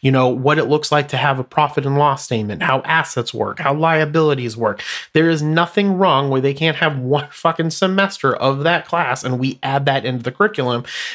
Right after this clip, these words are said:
The idea probably would be that it would take money, and you know what? I'm fine with paying fucking more money for that, and you should be fine paying more money for that too, because then we have fucking financially smart people going out in the world and making decisions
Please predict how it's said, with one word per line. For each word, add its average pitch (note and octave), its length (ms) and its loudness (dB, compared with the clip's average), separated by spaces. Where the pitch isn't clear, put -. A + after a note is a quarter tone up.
The C3+ 340 0
idea C#3 460 0
probably D3+ 360 0
would C#3 120 -2
be C#3+ 100 0
that C#3 120 0
it C#3 40 -2
would C3+ 160 -2
take C3+ 200 -2
money, F#3 440 2
and E3 180 4
you F#3 60 4
know G3 120 4
what? G#3 340 4
I'm F3 160 2
fine F3+ 260 2
with D3 120 -2
paying C#3 220 0
fucking B2+ 300 -4
more A#2+ 180 0
money A2+ 240 -4
for B2 160 -4
that, A#2 180 -2
and C#3 120 2
you E3 120 2
should D#3+ 200 0
be D#3 80 -2
fine C#3 280 2
paying C#3 220 0
more C#3 180 2
money C#3 220 0
for C#3 200 -4
that B2 220 0
too, G#3 200 2
because E3 240 2
then F#3+ 180 2
we F#3 140 2
have D#3+ 220 0
fucking E3 320 -2
financially D#3 500 0
smart - 520 -2
people D#3 460 2
going E3+ 280 4
out E3+ 200 4
in D3+ 100 2
the D3 60 4
world D3+ 540 4
and D3+ 120 2
making D#3+ 300 2
decisions D#3 720 0